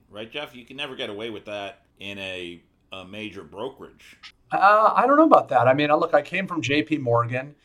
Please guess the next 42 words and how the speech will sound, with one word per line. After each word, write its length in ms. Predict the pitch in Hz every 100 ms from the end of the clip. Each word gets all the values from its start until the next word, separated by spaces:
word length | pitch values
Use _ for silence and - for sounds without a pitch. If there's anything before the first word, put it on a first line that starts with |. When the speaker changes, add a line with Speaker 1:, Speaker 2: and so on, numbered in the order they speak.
| _ _ -
Speaker 2:
and, 400 | 131 127 127 156
you 80 |
know, 80 | 127
J 200 | 120 143
P 120 | 143
Morgan 380 | 135 135 135 120
Private 360 | 127 131 139 -
Bank, 360 | 113 110 117 -
uh, 380 | 120 107 104 104 - _ _
speaks 600 | - - - 135 120 120
in 280 | - 147 123
those 280 | 117 113 110
terms 400 | - 139 107 104
of 80 | 104
a 80 | 104
third, 320 | 131 120 117
a 40 |
third, 300 | - 120 110
a 40 | -
third. 440 | 156 139 101 104
And, 180 | 104 104
Speaker 1:
Okay. 340 | 113 - 98 -
Speaker 2:
you 80 | 147
know. 220 | 117 104 - -
Speaker 1:
But 120 | 165
that's 180 | 196 202
a 60 |
private 420 | 185 180 147 120
bank. 320 | 135 127 104 -
That's 280 | 113 - 127
not 260 | 113 98
really, 320 | 104 101 95 92
what 100 | 107
I'm 160 | 107 -
thinking 340 | 113 95 92
of 160 | 90 87
is 120 | 80
more 160 | 92
retail 400 | 87 95 - 85
brokerage, 520 | 76 85 82 82 73 69
I 120 | 62 65
guess. 180 | -